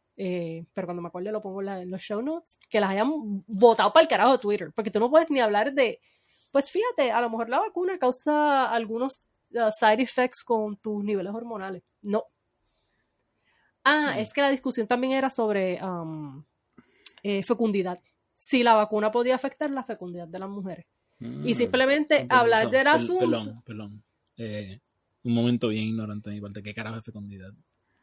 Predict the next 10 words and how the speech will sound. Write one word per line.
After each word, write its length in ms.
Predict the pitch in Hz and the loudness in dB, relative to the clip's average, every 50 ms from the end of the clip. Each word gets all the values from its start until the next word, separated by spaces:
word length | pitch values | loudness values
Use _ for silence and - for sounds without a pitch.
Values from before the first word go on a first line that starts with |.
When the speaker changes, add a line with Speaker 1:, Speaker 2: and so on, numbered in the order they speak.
| _ _ _ _ | _ _ _ _
Speaker 1:
Eh, 280 | - 214 208 202 196 196 | -8 -6 -4 -4 -4 -4
la 80 | 202 196 | -6 -8
fecundidad 480 | - 220 208 208 196 190 180 185 185 - - | -8 -10 -8 -8 -8 -6 -8 -8 -10 -6 -6
es 180 | 269 277 - | -8 -8 -6
que 160 | - 330 294 | -4 -4 -4
tú 120 | 214 - 202 | -4 -4 -6
puedas 260 | 180 190 196 202 - | -6 -6 -6 -6 -8
te-, 420 | _ - - 220 233 220 233 - | _ -10 -6 -4 -4 -4 -6 -6
es-, 180 | 233 - - - _ | -10 -10 -12 -8 _
estés 580 | 233 226 214 - _ - 233 240 - - - | -4 -4 -4 -6 _ -4 -4 -4 -6 -10 -14